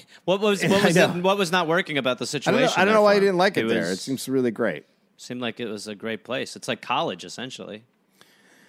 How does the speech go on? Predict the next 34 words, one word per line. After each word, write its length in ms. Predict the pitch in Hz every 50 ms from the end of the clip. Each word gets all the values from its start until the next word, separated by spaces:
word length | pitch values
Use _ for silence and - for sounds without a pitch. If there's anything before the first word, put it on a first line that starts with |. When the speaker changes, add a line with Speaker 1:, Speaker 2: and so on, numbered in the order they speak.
| _ _ - _
Speaker 2:
So 140 | - - - 165
Frances 360 | - 202 214 208 - 311 269
starts 240 | - 359 359 285 170
writing 540 | 131 117 120 113 107 104 110 110 107 113 -
up 280 | 110 98 98 98 - _ -
a 80 | -
document 600 | - - 185 190 196 170 - 104 92 85 82 78 -
that 100 | 95 -
she 160 | - - 214
called 300 | - - 90 - 135 165
the 140 | - 120 -
Ellis 300 | 185 196 175 143 - -
Report, 360 | 101 - - 101 73 67 - _ _ -
and 120 | 98 87
it's 140 | 90 90 -
basically 340 | - 113 101 - - 98 82
just 240 | 80 90 - -
a 40 | -
big 200 | 80 90 78 -
attack 320 | 78 - - 87 78 76 -
on 120 | 73 76
the 40 | -
prison. 360 | - - 175 131 - 76 71 _ _ _ _ _ _ _ _ _ _ _ _ _ _ _ _ _ _ _ _ _
She 220 | - - - 147 127
writes 260 | 127 127 135 135 -
up 220 | 175 156 - - -
all 160 | - 127 135
the 120 | 127 143
stories 500 | - - - 135 123 120 120 117 131 120
she 100 | - -
was 140 | 123 117 107
being 200 | 95 120 113 117
told 460 | 107 - 117 107 98 98 98 101 98 -
about 380 | 110 104 92 104 104 104 98